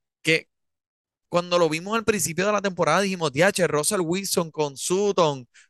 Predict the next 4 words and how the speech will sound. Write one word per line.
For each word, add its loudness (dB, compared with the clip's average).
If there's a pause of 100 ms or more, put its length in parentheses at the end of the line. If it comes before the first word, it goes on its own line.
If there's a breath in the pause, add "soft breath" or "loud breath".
con 2
Jerry 4
Jeudy, 4 (260)
este, 2